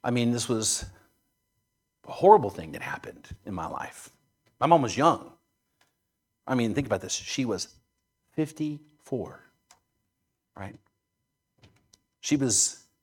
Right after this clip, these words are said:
fifty-four. I am fifty-one. <laughs> She, she was one of the most important people in my life.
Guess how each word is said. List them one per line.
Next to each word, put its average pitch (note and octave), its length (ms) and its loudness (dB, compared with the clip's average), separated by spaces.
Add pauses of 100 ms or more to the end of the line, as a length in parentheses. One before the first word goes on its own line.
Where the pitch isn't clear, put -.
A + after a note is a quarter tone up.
(180)
fifty-four. - 1200 -10 (1160)
I C3+ 80 -4
am A2 100 -4
fifty-one. C3 800 -6 (420)
<laughs> - 60 -12 (1400)
She, C3+ 480 0 (1040)
she - 180 0
was B2 100 0
one B2 140 2
of - 0 -
the A#2 80 2
most A#2 180 0
important C#3+ 680 -4
people A#2+ 500 -8 (180)
in A#2+ 140 -6
my G#2+ 120 -6
life. - 400 -10